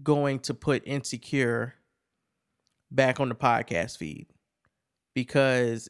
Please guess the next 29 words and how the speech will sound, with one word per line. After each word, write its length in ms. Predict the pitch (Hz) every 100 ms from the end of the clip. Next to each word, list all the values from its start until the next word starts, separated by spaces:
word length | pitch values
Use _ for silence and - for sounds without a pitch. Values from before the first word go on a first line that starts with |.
| -
it's 180 | 139 -
already 480 | 139 143 143 139
on 560 | 107 131 127 123 120 120 -
the 160 | 120
YouTube 480 | 120 131 - 110 101
feed. 360 | - 87 92 - _ _ _ _ _ _ _ _ _ _ -
So 260 | - 131 113
you 200 | 117 147
can 120 | 180
go 180 | 156 151
on 100 | 139
ahead 640 | 135 135 127 123 113 -
to 160 | - 123
where's 200 | 123 123
my 60 | 123
forty 220 | 131 117
acres 140 | 113
dot 200 | 110 110
com 500 | - 156 151 147 135
and 100 | -
you 140 | 113 123
can 160 | 113
click 260 | - 143 123
to 80 | 117
go 120 | 123
to 60 | 117
our 140 | 110
YouTube 440 | 123 170 - 123
page. 540 | - 101 101 - -